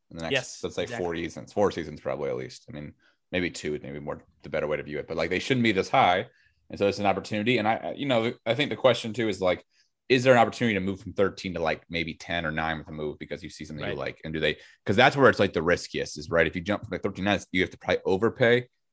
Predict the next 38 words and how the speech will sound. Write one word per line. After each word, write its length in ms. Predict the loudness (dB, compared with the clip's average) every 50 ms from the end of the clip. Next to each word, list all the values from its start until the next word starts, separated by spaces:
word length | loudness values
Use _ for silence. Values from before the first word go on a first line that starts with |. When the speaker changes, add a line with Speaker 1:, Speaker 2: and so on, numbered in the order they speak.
| _ _ _ -4
Speaker 1:
in 180 | -2 -2 -2
theory 380 | 0 4 4 6 8 8 6 4
to 40 | 4
get 180 | 4 4 4 4
a 20 |
Speaker 2:
That's 60 | 4
Speaker 1:
guy, 80 | 4 4
Speaker 2:
what 80 | 4 4
I 20 |
Speaker 1:
but 100 | 2 0
Speaker 2:
was 40 | 0
Speaker 1:
if 60 | -2
it 20 | -2
ends 80 | -2
Speaker 2:
gonna 80 | -2 -2
Speaker 1:
up 40 | -2
Speaker 2:
say. 40 | -2
Speaker 1:
being 100 | 0 0
the 60 | 2
right 240 | 4 6 6 4 6
guy, 260 | 4 6 6 6 6
it's 380 | 4 2 0 -4 -6 -8 _ -8
not 140 | -6 -4 -4
an 60 | -4
overpay, 300 | -4 -6 -8 -6 -6 -4
obviously, 360 | -4 -6 -8 -10 -12 -12 -12
but 160 | -10 -10 -10
it's 220 | -10 -12 -14 -20 _ _ _ _
initially 580 | -6 -6 -6 -4 -4 -4 -4 -4 -4 -4 -4 -4 -4
overpay 400 | -4 -4 -4 -6 -6 -6 -6 -6
to 80 | -6
jump 240 | -6 -10 -10 -4 -2
up 260 | -2 -2 -2 -6 -12 -20 -20 -20 -20 _ _ _ _ -12
just 160 | -10 -8 -6
even 160 | -6 -4 -4
a 80 | -4 -4
little 220 | -4 -4 -4 -4
bit. 160 | -6 -8 -10